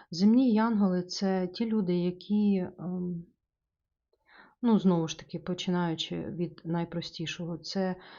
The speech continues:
е, тарологи, навіть тут, на цьому розкладі, ви отримуєте ці підказки.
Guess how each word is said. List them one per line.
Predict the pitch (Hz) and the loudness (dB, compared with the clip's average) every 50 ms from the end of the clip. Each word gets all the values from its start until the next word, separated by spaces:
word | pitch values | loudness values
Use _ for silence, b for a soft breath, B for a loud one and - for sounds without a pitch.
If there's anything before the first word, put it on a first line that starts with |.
| B B B - | B B B -4
е, | 185 180 180 | -2 -2 0
тарологи, | - 254 240 220 220 214 208 196 175 185 | 2 2 4 4 4 4 4 4 4 2
навіть | 175 180 190 202 196 190 190 - | 2 2 4 4 2 2 0 -2
тут, | 196 196 196 - | -4 -2 -2 -2
на | 170 160 | -2 -4
цьому | 165 - - 190 180 180 170 | -4 -4 -2 0 0 0 0
розкладі, | 160 165 165 - - - 170 160 151 160 160 | 0 -2 -2 -4 -6 -6 -8 -4 -4 -4 -2
ви | 156 160 156 | -2 -2 -2
отримуєте | 156 156 156 - 165 170 165 160 156 156 156 156 175 | -2 -4 -4 -6 -6 -4 -4 -2 -4 -4 -6 -6 -8
ці | 170 - - 160 | -10 -10 -12 -12
підказки. | - - - - - 160 160 165 160 - - - - - | -14 -14 -14 -10 -8 -8 -8 -8 -10 -12 -14 -14 -16 -16